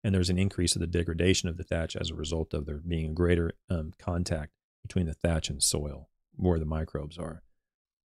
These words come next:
Okay, that's what they're saying in those. They had some citations for that. In our study,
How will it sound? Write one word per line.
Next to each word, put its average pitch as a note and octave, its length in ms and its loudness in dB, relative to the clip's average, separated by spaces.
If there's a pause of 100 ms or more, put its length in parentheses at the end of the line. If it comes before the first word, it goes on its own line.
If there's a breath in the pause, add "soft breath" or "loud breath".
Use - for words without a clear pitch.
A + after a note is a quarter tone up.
(220)
Okay, F#2 180 -4
that's F2+ 180 2
what E2+ 100 -2
they're D2+ 120 -6
saying D2+ 260 -4
in D2+ 80 -6
those. F2 340 -8
They E2+ 100 -2
had D#2+ 180 -4
some - 180 -2
citations F#2 560 -2
for - 140 -6
that. F#2 240 -2 (1080)
In B2 140 6
our D#3+ 180 8
study, F#2 520 6